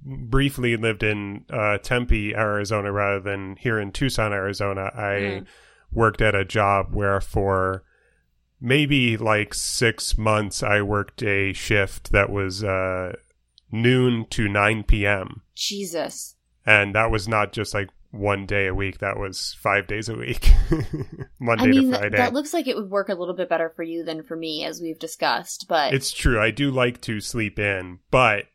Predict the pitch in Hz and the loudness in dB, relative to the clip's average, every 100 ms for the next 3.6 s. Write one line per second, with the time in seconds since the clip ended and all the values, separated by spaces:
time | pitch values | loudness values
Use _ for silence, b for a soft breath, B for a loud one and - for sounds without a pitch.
0 | _ 135 127 123 120 110 - 180 156 135 | _ -2 2 2 2 -2 -4 -2 0 -2
1 | 120 _ - 127 123 - 117 107 - 123 | -6 _ -4 -4 -4 -2 -2 -2 -6 -4
2 | 117 107 120 104 104 107 107 104 98 101 | -4 0 0 -2 -2 -4 -2 -2 -2 -6
3 | - 107 107 110 95 92 | -6 -4 -2 0 -2 -8